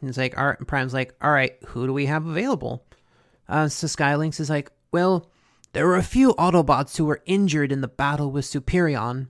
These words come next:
but we fear they may be too beyond repair." Um, so we get un-, several Autobots who are named Kup, Blur,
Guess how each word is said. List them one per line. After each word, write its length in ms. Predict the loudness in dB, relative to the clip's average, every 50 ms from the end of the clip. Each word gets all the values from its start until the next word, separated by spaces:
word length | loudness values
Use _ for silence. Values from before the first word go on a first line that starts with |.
| _ _ _ _ _ _ _ -20 _ _ _ _ _ _ _ _ -14
but 140 | -12 -10 -6
we 120 | -6 -6
fear 320 | -6 -4 -2 0 2 2 2
they 180 | 2 2 0
may 240 | -2 -4 -4 -6 -6
be 220 | -4 -4 -4 -6
too 460 | -6 -6 -6 -4 -2 -2 -2 -4 -6 -8 _ _ _ -12
beyond 640 | -10 -6 -2 0 0 0 0 0 -2 -2 -4 -6 -10 _
repair." 800 | -4 -4 -4 -4 -4 -4 -2 -2 -2 -2 -2 -4 -4 -6 -8 -12 _ _ _ _ _ _ _ _ _ _ _ _ -20 -20 _ _ _ -6
Um, 440 | -2 0 0 0 0 0 -2 -4 -6 -10
so 180 | -8 -2 -2 0
we 120 | 0 0
get 260 | 0 0 -2 -2 -2 -2
un-, 200 | -2 -2 -2 -4
several 560 | -8 -10 -6 -4 -4 -4 -4 -4 -6 -8 -8 _ -4
Autobots 680 | -2 -2 0 0 0 0 0 -2 -2 -4 -8 -12 -10
who 220 | -6 -4 -4 -4 -2 -2
are 440 | -2 0 0 0 -2 -4 -4 -8 _ _ _ _ _ _ _ _ _ _ _ _ _ _ _ _
named 480 | -4 -2 -2 -2 -2 -2 -4 -4 -6 -8 -12 -20 _ _ _ _ _ _ -4
Kup, 320 | 2 2 2 2 2 -2 -6 -6 _ _ _ _ -14
Blur, 560 | -6 -2 0 2 4 4 4 2 2 0 -2